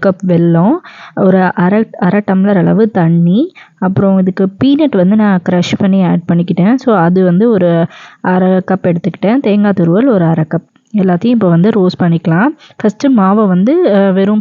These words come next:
பேன்ல போட்டு ரோஸ்ட் பண்ணி சும்மா சூடு ஏறுற வரைக்கும் வறுத்து எடுத்துக்கலாம். வறு-, அ, நல்லா சூடு ஏறினதுக்கப்புறம் நம்ம இப்போ தேங்காய் துருவலும் சேர்த்து ஆட் பண்ணிடலாம். தேங்காய் துருவல் ஆட் பண்ணும்போது நீங்க ஸ்டவ் ஆஃப் பண்ணிடலாம். அந்த மாவு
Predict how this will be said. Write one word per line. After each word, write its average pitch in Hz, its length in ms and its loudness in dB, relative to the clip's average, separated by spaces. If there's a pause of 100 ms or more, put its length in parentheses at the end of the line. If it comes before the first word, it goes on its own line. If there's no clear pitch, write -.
பேன்ல 190 260 0
போட்டு 185 320 -2
ரோஸ்ட் 196 300 -2
பண்ணி 214 340 -2
சும்மா 269 240 -2
சூடு 240 300 0
ஏறுற 196 300 0
வரைக்கும் 175 360 -2
வறுத்து 175 440 0
எடுத்துக்கலாம். 170 520 -2 (460)
வறு-, 233 220 0
அ, 208 80 2
நல்லா 220 280 0
சூடு 254 280 -2
ஏறினதுக்கப்புறம் 214 720 -2
நம்ம 208 180 0
இப்போ 185 160 -2
தேங்காய் 190 420 0
துருவலும் 185 320 2
சேர்த்து 190 380 -2
ஆட் 175 200 0 (100)
பண்ணிடலாம். 170 460 0 (640)
தேங்காய் 262 320 2
துருவல் 233 300 2
ஆட் 202 240 0
பண்ணும்போது 202 280 0
நீங்க 247 200 0 (100)
ஸ்டவ் 196 200 0
ஆஃப் 185 300 -2
பண்ணிடலாம். 185 400 2
அந்த 233 180 2
மாவு 196 340 2